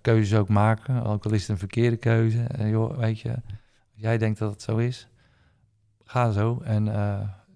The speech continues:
dan zullen ze ook bewijzen dat het werkt.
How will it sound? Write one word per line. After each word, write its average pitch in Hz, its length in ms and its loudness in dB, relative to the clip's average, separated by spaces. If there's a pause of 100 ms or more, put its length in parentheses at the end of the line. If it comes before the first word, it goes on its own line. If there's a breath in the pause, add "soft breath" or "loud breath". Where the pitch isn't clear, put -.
(320)
dan 104 200 -2
zullen 117 240 2
ze 117 80 4
ook 113 260 -2
bewijzen 110 440 0
dat 110 200 0
het - 260 -10 (100)
werkt. 107 560 -2